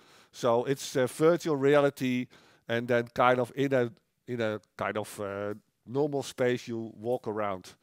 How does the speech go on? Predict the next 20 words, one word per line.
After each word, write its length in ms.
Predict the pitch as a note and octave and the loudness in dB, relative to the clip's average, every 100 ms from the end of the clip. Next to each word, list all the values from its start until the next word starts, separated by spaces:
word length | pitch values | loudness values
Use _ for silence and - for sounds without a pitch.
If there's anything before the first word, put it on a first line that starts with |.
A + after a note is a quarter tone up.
| _ _ _ _ _ | _ _ _ _ _
If 160 | A2+ - | -12 -6
you 60 | |
have 100 | A2+ | -6
it 80 | - | -6
on 80 | B2+ | -8
your 100 | C#3 | -6
card, 340 | F#3 F3+ F#3+ - - _ _ _ _ - | -2 -2 -2 -6 -20 _ _ _ _ -12
you're 160 | G#2 | -8
lucky. 320 | A2+ G2 F2 F2 _ _ _ _ _ _ _ _ | -6 -6 -10 -20 _ _ _ _ _ _ _ _
Then 360 | B2 G#3 F#3 A2 _ _ _ _ _ - | 6 8 8 6 _ _ _ _ _ -6
Neuralink, 880 | C3+ A3 B3+ F#3 D3 C3 A#2+ - - _ - | 6 8 10 10 8 6 2 -2 -10 _ -20
some, 300 | - G3 F#3+ - _ - | 0 2 2 -2 _ -2
another 440 | D#3 F#3 G3+ G3 | 4 6 8 6
crazy 520 | - F3 G3 F#3+ F#3 | 4 8 8 8 6
idea 520 | D#3 C3+ D#3+ F#3 F#3+ | 4 6 6 6 6
from 240 | F3 D#3+ C#3+ | 4 -2 -4
a 60 | |
crazy 360 | - D#3 C#3+ C#3+ | 2 4 4 2
guy 380 | C3+ C#3 F3 G3 _ _ _ _ _ - | 2 4 4 0 _ _ _ _ _ -4
to 320 | D#3 D3+ C#3 | 0 0 -2